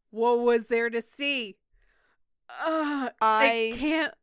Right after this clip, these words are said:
Speaker 1: literally can't win for losing.
Speaker 2: But honestly, like, but that's what, that's fucking, that's, it's still like that today.
Speaker 1: Oh, yeah.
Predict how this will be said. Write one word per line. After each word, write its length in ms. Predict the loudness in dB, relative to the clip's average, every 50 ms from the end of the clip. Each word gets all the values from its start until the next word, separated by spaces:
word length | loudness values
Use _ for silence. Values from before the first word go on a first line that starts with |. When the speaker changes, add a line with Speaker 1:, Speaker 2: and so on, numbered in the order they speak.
| _ -8
Speaker 1:
literally 600 | -4 -2 0 0 2 2 0 0 0 -2 -4 -6
can't 500 | -8 -8 -8 -6 -4 -4 -4 -4 -6 -6
win 360 | -6 -4 -4 -4 -4 -6 -8
for 220 | -10 -8 -6 -6
losing. 640 | -4 -4 -6 -8 -8 -10 -12 -14 -14 -16 -18 -20 -10 -4
Speaker 2:
But 160 | -2 0 2
honestly, 600 | 2 2 0 0 -2 -6 -8 -10 -10 -10 -10 -4 -2
like, 240 | -2 -2 -2 -4 -8 _ -4
but 200 | -2 -2 0 2
that's 260 | 2 2 2 0 -4
what, 240 | -10 -10 -12 -10 _
that's 300 | -12 -12 -12 -12 -16 -14
fucking, 540 | -10 -8 -8 -8 -8 -8 -8 -6 -6 -8 -4 2
that's, 360 | 2 4 4 2 0 -6 -6 -6
it's 240 | -6 -6 -8 -12 -14
still 540 | -12 -12 -14 -12 -8 -4 -2 -2 -2 0 0
like 220 | 0 0 0 -2 -6
that 220 | -6 -6 -6 -8
today. 480 | -8 -8 -6 -6 -8 -8 -10 -14 -16 _ _ -4
Speaker 1:
Oh, 140 | -2 0 0
yeah. 340 | 0 0 -2 -2 -4 -4